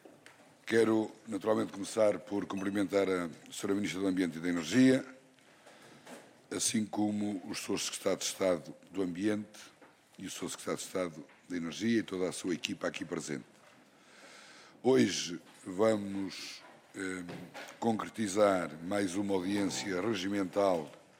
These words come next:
com a senhora Ministra do Ambiente e da Energia, de acordo com o número cinco do artigo cento e quatro do Regimento, e o que está previsto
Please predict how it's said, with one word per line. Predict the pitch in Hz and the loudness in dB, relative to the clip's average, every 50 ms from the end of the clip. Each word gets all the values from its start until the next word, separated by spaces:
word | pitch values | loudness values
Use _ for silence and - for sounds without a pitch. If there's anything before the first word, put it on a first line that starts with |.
| - - - - - - - - - - - - - | -20 -20 -20 -20 -20 -20 -20 -20 -20 -20 -20 -20 -10
com | - - | -6 -2
a | 98 | -2
senhora | - - 110 101 | 0 2 2 2
Ministra | 98 98 98 95 92 85 - - | 2 2 0 0 0 -2 -2 -4
do | 85 82 92 | -4 -4 -4
Ambiente | 90 85 87 82 78 - 80 | -2 0 0 0 -2 -2 -4
e | 76 | -4
da | 76 | -2
Energia, | 78 85 95 90 82 92 123 135 139 139 143 139 - - - - _ _ - - - - - - - - - - - - - - - - - | -2 -2 -2 -2 2 4 6 8 8 8 6 2 -2 -8 -16 -20 _ _ -20 -20 -20 -20 -20 -20 -20 -20 -20 -20 -20 -20 -20 -20 -20 -18 -16
de | 80 87 92 95 | -10 -4 -4 -4
acordo | - - - 101 98 90 85 | -4 0 0 2 2 2 0
com | - - 87 | -4 -6 -4
o | 92 92 | -4 -2
número | 95 95 92 92 85 | -2 -2 -2 -4 -4
cinco | - - - 98 95 92 87 85 - - - - - - - - | -4 -4 -4 -4 -4 -6 -6 -8 -10 -12 -12 -12 -16 -20 -20 -20
do | - - 87 85 82 82 87 87 90 | -18 -14 -10 -10 -8 -6 -4 -2 -2
artigo | 90 - - - 95 90 82 - | -2 -4 -4 -4 -6 -6 -4 -4
cento | - - 90 85 - | -4 -2 -2 -4 -4
e | 85 | -4
quatro | - - 87 80 - - 82 | -2 -2 -2 -2 -2 -4 -6
do | 78 78 | -6 -6
Regimento, | 76 73 71 82 98 98 110 123 127 131 139 - - - - - - - _ _ - - - - - - - - - - - - - - - - _ _ _ _ _ - - - | -4 -6 -6 -4 -2 2 4 4 4 4 2 -2 -10 -14 -16 -16 -18 -20 _ _ -20 -20 -20 -20 -20 -20 -20 -20 -20 -20 -20 -20 -20 -20 -20 -20 _ _ _ _ _ -20 -20 -10
e | - 131 123 127 131 | -6 -2 2 4 4
o | 123 | 4
que | - - | 2 0
está | - - 131 120 | -2 2 2 2
previsto | - - - 113 101 110 131 131 113 - - - - 147 147 | 4 4 4 4 6 6 6 4 4 2 -4 -6 -4 -4 -4